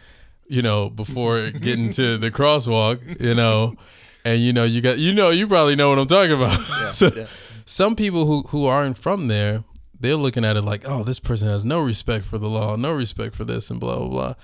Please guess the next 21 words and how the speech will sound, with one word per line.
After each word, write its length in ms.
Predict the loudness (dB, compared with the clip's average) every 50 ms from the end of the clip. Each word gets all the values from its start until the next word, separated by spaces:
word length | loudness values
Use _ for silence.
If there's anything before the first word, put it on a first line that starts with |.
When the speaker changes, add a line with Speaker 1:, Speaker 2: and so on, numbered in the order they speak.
| -20 -20 -20 -14 -6
Speaker 1:
But 100 | -4 -2
when 120 | 0 0
you 80 | -2 -2
grow 300 | -4 -2 -2 0 0 0 0
up, 120 | -2 -4 -6
when 200 | -6 -6 -4 -6
you 60 | -6 -6
grew 240 | -6 -4 -2 -2
up 180 | -2 -4 -6 -8
around 320 | -8 -6 -6 -6 -6 -8
it, 100 | -8 -10
it's 160 | -10 -10 -8 -8
like, 280 | -8 -8 -8 -10 -12 _ _ -18
"Nah, 200 | -14 -12 -12 -10
Speaker 2:
Yeah. 120 | -10 -10
Speaker 1:
it's 120 | -10 -8 -8
just 160 | -8 -8 -8
how 200 | -8 -8 -8 -8
it 80 | -8 -8
is 380 | -8 -8 -10 -10 -10 -10 -10 -10
over, 320 | -12 -12 -12 -14 -14 -16